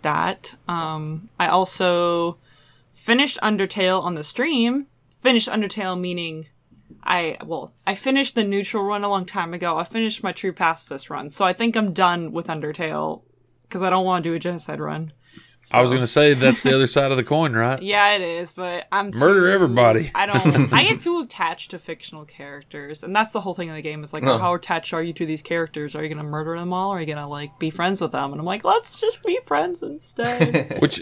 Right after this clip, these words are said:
Speaker 2: it's really interesting that you say that 'cause you like the Fire Emblem games.
Speaker 1: No, for sure, but, like, there it's,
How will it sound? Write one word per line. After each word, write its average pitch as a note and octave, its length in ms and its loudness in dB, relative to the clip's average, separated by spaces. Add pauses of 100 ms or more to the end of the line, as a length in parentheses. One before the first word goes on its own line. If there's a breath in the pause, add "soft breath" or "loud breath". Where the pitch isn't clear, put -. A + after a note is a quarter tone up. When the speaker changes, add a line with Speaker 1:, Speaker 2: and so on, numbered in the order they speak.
Speaker 2:
it's D3 200 0
really E3+ 280 8
interesting C3 640 -2
that A#2+ 200 -2 (100)
you A2 120 -4
say C3 240 0
that B2+ 240 0
'cause A#2 240 -2
you A#2+ 240 0
like A#2 320 4
the A2 80 -12
Fire B2 360 6
Emblem G2+ 300 -4
games. G#2 220 -4
Speaker 1:
No, C#4 180 6
for F#3+ 180 -2
sure, F#3+ 360 -4
but, E3+ 180 -6
like, E3+ 320 -6
there F#3+ 240 -2
it's, - 400 -10